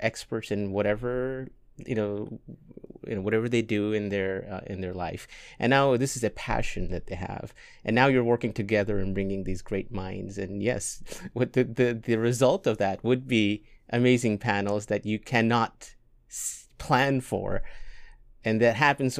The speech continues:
kind of organically because this is something people really, this, you're not just there because you, "Well, I have to do this because X, Y, Z." It's because, "No, I really want to do this." Um,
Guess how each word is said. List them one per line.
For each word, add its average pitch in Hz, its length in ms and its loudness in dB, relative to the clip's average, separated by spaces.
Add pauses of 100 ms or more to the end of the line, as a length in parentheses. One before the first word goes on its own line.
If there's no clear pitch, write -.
kind 170 180 0
of 143 100 -2
organically 123 560 2
because 98 440 -4
this 107 120 -6
is - 60 -12
something 101 320 -2
people 107 420 -4
really, 117 480 2
this, 131 160 0
you're 147 100 4
not 170 160 6
just 151 180 -4
there 131 180 6
because 113 280 -2
you, 113 360 0
"Well, 117 380 4 (240)
I 107 80 2
have 123 180 6
to 113 80 0
do 127 200 6
this 95 320 0
because 101 520 -2 (440)
X, 113 240 0
Y, 101 180 4
Z." 113 260 -2
It's - 180 -6
because, 127 200 4
"No, 123 280 6
I 104 60 6
really 131 360 6
want 104 340 0
to 95 100 -4
do 98 200 -6 (100)
this." - 280 -12 (520)
Um, 87 440 2